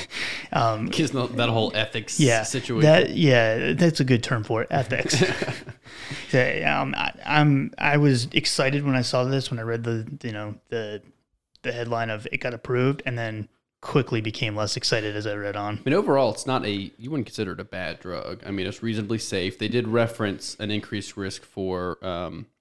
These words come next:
Speaker 2: amputation,
Speaker 1: Yeah.
Speaker 2: small, what are the, small digit or whatever.
Speaker 1: So there were, um,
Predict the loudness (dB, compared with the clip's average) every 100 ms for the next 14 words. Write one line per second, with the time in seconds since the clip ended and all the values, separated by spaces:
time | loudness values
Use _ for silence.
0 | _ _ _ -20 _ _ _ _ _ -4
1 | -4 -8 -10 -8 -8 -10 -4 0 2 2
2 | 2 0 -2 -4 -8 -10 -4 -2 -2 -4
3 | -6 -8 -10 -6 -6 -6 -8 -10 -18 -2
4 | 4 6 4 2 -4 -8 0 4 4 4
5 | 4 2 0 -2 -6 -12 -10 -8 -4 -6
6 | -6 -10